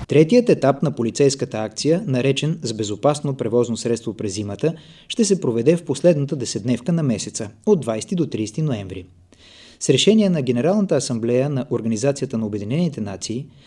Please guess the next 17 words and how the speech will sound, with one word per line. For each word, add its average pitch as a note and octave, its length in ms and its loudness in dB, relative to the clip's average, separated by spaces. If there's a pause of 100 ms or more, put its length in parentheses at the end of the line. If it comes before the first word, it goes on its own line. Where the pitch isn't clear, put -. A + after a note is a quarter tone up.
(160)
всяка A3 320 2
трета D#3 320 0
неделя A2+ 380 -2
на A2 120 -2
месец A2 360 -4
ноември G#2+ 380 -4
се D#3+ 140 -2
отбелязва A#2+ 520 0
като - 180 -4
Световен A2+ 540 0
ден C3 180 0
за C#3+ 120 0
възпоменание B2+ 640 -2
на C3 120 0
жертвите A2+ 440 -2
на C3 100 -2
пътя. G#2 360 -6